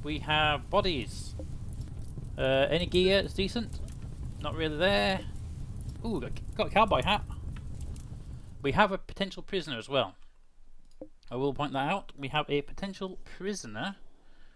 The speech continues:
Is he any good? And he's got a left leg shot off, so he needs some, he can't do a lot of stuff. Uh,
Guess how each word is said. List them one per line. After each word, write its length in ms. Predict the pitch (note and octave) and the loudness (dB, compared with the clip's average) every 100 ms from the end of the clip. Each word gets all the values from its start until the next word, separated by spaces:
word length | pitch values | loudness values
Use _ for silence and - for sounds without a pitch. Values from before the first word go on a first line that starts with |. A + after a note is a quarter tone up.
| - - - | -20 -20 -6
Is 180 | D3 E3 | -2 2
he 120 | E3 | 2
any 140 | E3 | 0
good? 320 | - D#3 F2+ - - - - - - - - - - - B2+ | 0 -2 -2 -8 -14 -14 -16 -18 -16 -16 -14 -16 -16 -16 -14
And 280 | A#2 A#2 | -12 -8
he's 120 | A#2+ A#2+ | -8 -2
got 140 | C#3+ | -2
a 60 | C3 | 2
left 200 | F3+ - | 2 2
leg 100 | D3+ | -2
shot 200 | - B2+ | 0 2
off, 240 | C#3+ - | 2 0
so 80 | C3+ | -6
he 40 | |
needs 220 | A#2+ C#3 - | -4 -4 -6
some, 120 | B2 C3 | -10 -6
he 160 | C#3 C3+ | -4 -2
can't 280 | - D3 | 2 2
do 120 | A#2 G#2+ A#2 | 2 -6 -6
a 60 | |
lot 120 | B2 - | -6 -6
of 60 | |
stuff. 520 | - C#3 C#3+ - - - - - _ _ - - _ - | -4 -4 -4 -6 -18 -18 -20 -20 _ _ -20 -20 _ -8
Uh, 560 | B2 B2+ B2+ C3 C3 | 0 4 4 6 4